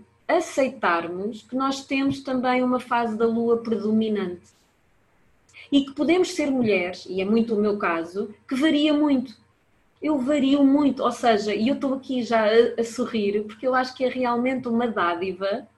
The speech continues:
eu obter este espelho dos meus processos internos, não é? O meu ciclo menstrual está sempre a espelhar-me, a confirmar-me, ou então a ajudar-me a entender o que é que, o que é que vai cá dentro, não é?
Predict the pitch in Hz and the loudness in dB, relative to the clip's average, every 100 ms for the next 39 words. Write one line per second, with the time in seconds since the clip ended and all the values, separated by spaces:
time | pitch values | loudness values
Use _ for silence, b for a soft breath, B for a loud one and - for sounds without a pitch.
0 | _ b b b b b 254 277 277 - | _ b b b b b 4 6 4 2
1 | 311 302 240 208 - - - 247 - - | 0 2 4 2 -2 -6 -4 -4 -2 -6
2 | - - 220 196 202 214 269 - _ _ | -6 0 2 2 0 -2 -4 -10 _ _
3 | _ _ 262 277 294 302 - - 302 285 | _ _ -2 0 2 0 -4 -8 -2 -2
4 | - 294 277 285 262 247 240 - - 208 | -2 -4 -2 -2 -4 -4 -8 -12 -14 -4
5 | 208 214 233 - 339 339 294 285 277 254 | 0 2 0 0 0 0 -2 -4 -4 0
6 | 208 214 214 262 - - 349 - 277 - | 2 2 0 -4 -4 -2 -2 0 -4 -8
7 | - 226 190 190 190 190 220 - _ - | -4 0 2 2 0 -6 -8 -14 _ -10
8 | 208 247 320 - 269 226 202 190 185 202 | -6 0 0 0 -2 2 4 4 2 -4
9 | 214 220 226 277 269 254 233 214 202 262 | -2 0 0 2 4 6 4 0 2 4
10 | 339 285 202 185 202 220 226 226 214 208 | 4 2 -2 -2 -2 0 0 0 0 2
11 | 202 190 190 214 220 B B B 262 - | 2 2 -2 -4 -6 B B B -12 -2
12 | 285 285 - 277 277 269 - 277 277 233 | 0 0 -4 -4 -4 -6 -4 -4 -2 0
13 | 262 254 - 240 240 240 233 269 277 233 | 0 0 -2 -2 0 0 -2 -2 0 -2
14 | 220 208 202 180 170 170 | -4 -6 -4 -6 -6 -8